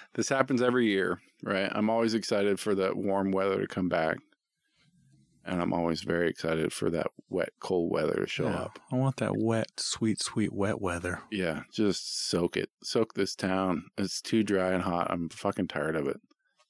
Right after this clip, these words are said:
Speaker 1: The hot weather in October feels like a real slap in the face.
Speaker 2: Yeah.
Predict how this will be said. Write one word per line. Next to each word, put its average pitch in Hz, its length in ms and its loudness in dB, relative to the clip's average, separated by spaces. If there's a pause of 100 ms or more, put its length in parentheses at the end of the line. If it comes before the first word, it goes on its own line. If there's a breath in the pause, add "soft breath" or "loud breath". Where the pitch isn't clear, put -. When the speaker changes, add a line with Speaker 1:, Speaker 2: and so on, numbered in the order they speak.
(120)
Speaker 1:
The 104 420 2
hot - 320 -2
weather 120 300 2
in 98 120 2
October 104 680 0
feels 107 280 0
like 98 140 0
a 87 60 -4
real 92 220 2
slap 90 360 -2
in 78 80 -6
the - 80 -10
face. - 400 -6
Speaker 2:
Yeah. 101 280 0